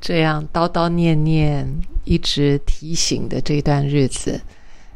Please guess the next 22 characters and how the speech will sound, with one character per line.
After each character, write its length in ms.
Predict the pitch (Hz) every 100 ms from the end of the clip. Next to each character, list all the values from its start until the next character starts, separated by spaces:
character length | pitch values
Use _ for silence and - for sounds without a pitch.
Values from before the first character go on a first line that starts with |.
| -
你 160 | 185 196
有 200 | 190 160
更 340 | - 214 190
接 200 | 175 202
近 200 | 196 208
快 240 | 185 202 196
乐 140 | 185
一 140 | 175
些 280 | 180 - 185
了 200 | 180 156
吗？ 400 | 151 151 - 185 - - - - - - - - - - - - - - - -
当 140 | - 175
然， 360 | 151 131 151 165 - -
每 160 | - 156
一 200 | 147 190
个 220 | - 185
人 280 | 151 143 139
的 160 | 143 135
快 360 | - - 190
乐， 420 | 165 156 156 143 180 - - - - - - -
呃， 240 | 139 127 -
的 680 | - 139 135 127 143 151 151